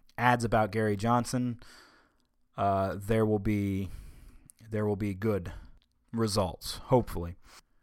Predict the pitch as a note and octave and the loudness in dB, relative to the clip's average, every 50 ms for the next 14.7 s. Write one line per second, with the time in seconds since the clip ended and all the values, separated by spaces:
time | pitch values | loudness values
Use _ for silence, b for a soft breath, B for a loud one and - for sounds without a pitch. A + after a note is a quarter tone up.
0 | _ _ _ _ - _ - A#2 A2+ A2 - - - C3+ D3+ F#3 F3+ - - - | _ _ _ _ -20 _ 0 2 2 2 0 4 6 8 8 8 8 6 2 4
1 | E3 E3+ - - - F3 E3 D3 C3+ C3 C#3 D3+ C#3+ G2+ A#2 A2 G#2+ G#2 E2+ F#2+ | 4 4 4 4 4 6 8 8 8 10 10 8 8 6 2 -2 -2 -2 -4 -6
2 | G2 F#2 E2+ E2+ E2+ G2 C3+ - B2 A#2 A2+ A2+ A2 A2+ A2+ A2+ A2 A2 G#2+ G#2 | -8 -8 -8 -8 -10 -12 -12 -8 -6 -4 -2 0 0 0 0 0 0 -2 -2 -4
3 | F#2+ - - - - _ _ _ _ _ _ _ - A#2+ C3+ C#3+ D3 C#3+ B2+ - | -6 -10 -14 -20 -20 _ _ _ _ _ _ _ 2 8 8 10 10 10 8 10
4 | D3 C#3+ D3 C#3+ C3+ B2+ B2+ A#2+ A#2 A2+ - - - - B2 A#2+ A#2 A2+ A2+ A2+ | 10 10 10 10 10 8 6 4 4 2 2 0 2 4 4 6 6 6 4 4
5 | - B2 A#2+ A2 A2 A2 G#2+ G2+ G2 F#2+ A#2 B2 C#3+ D#3 D3 - - - B2+ A#2 | 4 4 4 4 4 2 0 -2 -2 0 2 4 4 4 4 2 0 0 0 2
6 | B2+ C3 B2+ B2 A#2 A2+ G#2+ A2 A2+ A2 A2 A2 A2 - F#2 F2 F2 E2 F2 - | 4 4 6 6 4 4 2 2 0 2 0 -2 -4 -6 -10 -12 -12 -12 -14 -16
7 | b b b b b b b b b - A2 A#2 A#2+ A#2+ - C3+ B2+ A#2+ A2+ A#2+ | b b b b b b b b b 0 2 2 4 4 4 4 2 2 -2 -2
8 | G#2+ - C3+ B2 A#2+ A2 G#2 G#2 F#2 G2+ G2 G2 G2 G2 F#2+ F#2+ G#2 G#2 F#2+ - | -2 0 2 4 4 4 2 0 -2 -4 -4 -2 -2 -4 -4 -4 -6 -6 -6 -4
9 | - A#2+ C3+ E3+ F#3 E3+ E3 E3 D3+ C3+ - - E3+ G3+ G#3 E3 - - F3 F3 | 0 4 6 6 6 6 4 2 -2 -4 -2 2 4 4 4 4 6 6 4 4
10 | E3 D3+ C3+ - - D3+ C#3+ C3+ C3 B2 - - B2+ A#2+ A2+ A2 A2 G#2+ G#2+ G#2 | 4 0 -4 -2 2 4 6 6 6 4 0 -2 2 4 4 4 4 4 2 0
11 | G2+ - - _ - - _ _ _ _ _ _ - C3 C#3+ C#3+ C3 - - C#3+ | -2 -6 -10 _ -20 -20 _ _ _ _ _ _ 0 4 4 4 6 6 4 4
12 | C3+ - - B2+ B2 B2 A#2+ A#2+ A#2+ - - A#2+ A2 A2+ A#2 A#2 A#2 A#2+ A#2 A#2+ | 2 2 0 -2 0 0 0 0 -2 -4 -6 -4 0 4 6 6 4 4 2 0
13 | A2 A#2 A#2 - A#2 A2 A#2 A2+ A2 A2+ B2 A#2+ B2 A#2 - B2+ A#2 A2 G#2+ G#2 | 4 4 4 6 6 4 4 4 6 4 4 6 4 4 6 4 4 4 2 -2
14 | G2 - - G#2+ G#2+ G#2 F2+ E2+ E2+ F#2+ F#2 F2+ F#2+ | -4 -4 0 2 4 4 2 0 -4 -6 -6 -6 -8